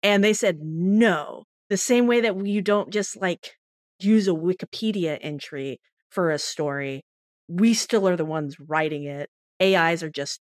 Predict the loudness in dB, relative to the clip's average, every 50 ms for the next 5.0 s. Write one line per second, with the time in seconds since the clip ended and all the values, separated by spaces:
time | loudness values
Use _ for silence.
0 | _ -12 -10 -4 0 0 0 0 -2 -4 -8 -10 -12 -14 -16 -20 _ _ _ _
1 | _ _ _ -4 -2 0 2 2 2 2 0 0 -2 -6 -6 -4 -2 -2 0 -2
2 | -2 -2 -2 -2 -2 -4 -6 -4 -4 -2 -2 -4 -6 -8 -8 -6 -6 -6 -6 -8
3 | -10 -12 -12 -14 -14 -10 -6 -4 -2 -2 -4 -4 -6 -6 -6 -4 -4 -4 -6 -6
4 | -8 -12 -16 -20 -20 -8 -4 -4 -4 -4 -4 -6 -6 -4 -4 -4 -8 -12 -14